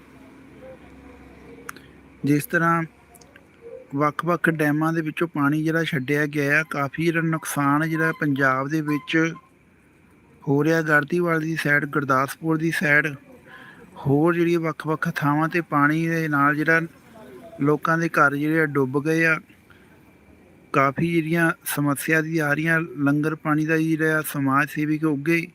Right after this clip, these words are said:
ਉਹ ਲੰਗਰ ਪਾਣੀ ਜਿਹੜਾ ਪਹੁੰਚਾ ਰਹੇ ਆ, ਪਰ ਬਹੁਤ ਵੱਡੀ ਜਿਹੜੀ ਆ, ਇਸ ਵਕਤ ਪੰਜਾਬ ਦੇ ਵਿੱਚ ਜਿਹੜੀ ਆ, ਪਾਣੀ ਨੇ ਤਬਾਹੀ ਜਿਹੜੀ ਆ, ਮਚਾਈ ਹੋਈ ਆ। ਸੋ ਲਗਾਤਾਰ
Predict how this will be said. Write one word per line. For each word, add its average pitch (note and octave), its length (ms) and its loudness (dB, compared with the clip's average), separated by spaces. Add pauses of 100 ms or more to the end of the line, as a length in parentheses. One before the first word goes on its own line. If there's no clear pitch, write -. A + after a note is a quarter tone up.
(680)
ਉਹ D#3 100 0
ਲੰਗਰ D3 320 0
ਪਾਣੀ D3+ 300 0
ਜਿਹੜਾ D3+ 180 -2
ਪਹੁੰਚਾ C#3 400 2
ਰਹੇ D#3 160 -2
ਆ, E3+ 60 0
ਪਰ E3 500 0 (1200)
ਬਹੁਤ C#3+ 360 0
ਵੱਡੀ D3 320 0
ਜਿਹੜੀ D#3 280 2
ਆ, D#3 300 0
ਇਸ C#3+ 80 -4 (100)
ਵਕਤ D3+ 280 -6
ਪੰਜਾਬ C#3 540 2
ਦੇ E3 140 0
ਵਿੱਚ D3+ 280 -4
ਜਿਹੜੀ D3+ 200 -2
ਆ, D#3 80 2
ਪਾਣੀ D#3 420 0
ਨੇ D#3 260 -4 (120)
ਤਬਾਹੀ C#3+ 420 0
ਜਿਹੜੀ D#3+ 240 -2
ਆ, E3 80 2
ਮਚਾਈ D3 480 0 (100)
ਹੋਈ D#3 200 2
ਆ। D#3+ 200 2 (580)
ਸੋ D#3 140 0
ਲਗਾਤਾਰ E3 840 0